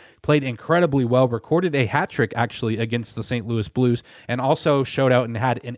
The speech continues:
excellent three-day stretch at camp in Cedar Park. So be on the lookout for Matej Blumel. He's a, an exciting player, an electrifying player that it seems like the Stars maybe have gotten for not a ton of cost, a guy that's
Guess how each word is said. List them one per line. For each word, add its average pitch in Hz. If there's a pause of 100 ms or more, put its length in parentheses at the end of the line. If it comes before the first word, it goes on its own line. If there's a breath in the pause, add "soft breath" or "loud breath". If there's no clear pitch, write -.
excellent 143
three-day 123
stretch - (320 soft breath)
at 120
camp 110
in 120
Cedar 107
Park. 107
So 117
be 127
on 202
the 190
lookout 170
for 143
Matej 135 (320 soft breath)
Blumel. 113
He's 110
a, 117
an 117
exciting 156
player, 147
an 120
electrifying 151
player 139 (240 loud breath)
that 113
it 110
seems 147
like 175
the 143
Stars 131
maybe 127
have 120
gotten 117
for 113
not 110
a 143
ton 123
of -
cost, 107
a 107
guy 110
that's -